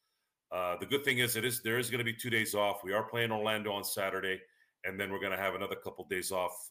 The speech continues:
uh, before we face Miami. Um, or I should say another day off before we face Miami.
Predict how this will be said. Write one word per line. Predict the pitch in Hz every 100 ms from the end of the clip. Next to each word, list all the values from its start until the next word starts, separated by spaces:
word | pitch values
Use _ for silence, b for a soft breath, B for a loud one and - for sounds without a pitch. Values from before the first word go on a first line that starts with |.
| 87
uh, | 87 82
before | 87 - 87
we | 85
face | - 90 -
Miami. | 78 82 82 73 - _ _ _ _ -
Um, | 80 80 78 76
or |
I | 85
should | - -
say | 90
another | 80 80
day | 78 76
off | 73 69 -
before | 80
we | 76
face | - 78 -
Miami. | 71 71 67